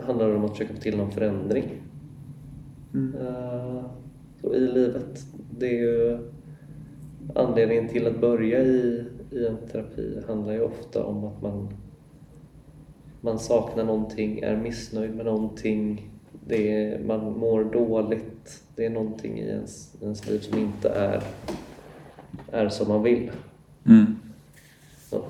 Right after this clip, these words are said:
Speaker 1: och då behöver man börja med att förstå varför man mår dåligt eller vad det är som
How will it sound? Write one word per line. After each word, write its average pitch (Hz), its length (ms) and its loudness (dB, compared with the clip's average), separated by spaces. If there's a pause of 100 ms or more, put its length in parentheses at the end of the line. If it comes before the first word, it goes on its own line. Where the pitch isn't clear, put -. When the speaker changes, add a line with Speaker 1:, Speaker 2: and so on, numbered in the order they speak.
Speaker 1:
och 107 100 0
då 107 100 6
behöver 104 220 4
man 104 140 2
börja 101 280 6
med 104 100 4
att 101 60 -4
förstå 98 440 0 (880)
varför 101 340 2
man 107 120 4
mår 104 100 4
dåligt 104 500 2
eller 101 140 0
vad 95 280 4
det 104 80 2
är 95 280 0
som 87 240 -4